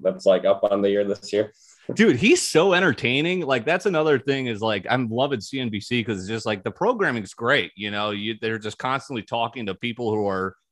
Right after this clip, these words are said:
Speaker 2: you know, s-, rich as fuck, and you just listen to everyone's different opinion. And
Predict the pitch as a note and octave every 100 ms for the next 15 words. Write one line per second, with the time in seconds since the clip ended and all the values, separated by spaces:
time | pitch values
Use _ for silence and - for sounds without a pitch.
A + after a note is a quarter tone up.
0 | _ G#2 G2+ F#2 - - F#2 F#2 A2+ E3
1 | - F#2 - D3 C3 G2 A#2+ G#2 G2+ A2
2 | G#2 A#2 - A#2 G#2+ A2 G#2+ G2+ A#2 A#2
3 | F#2+ F#2+ A2+ A2+ F2+ F2 F2 F#2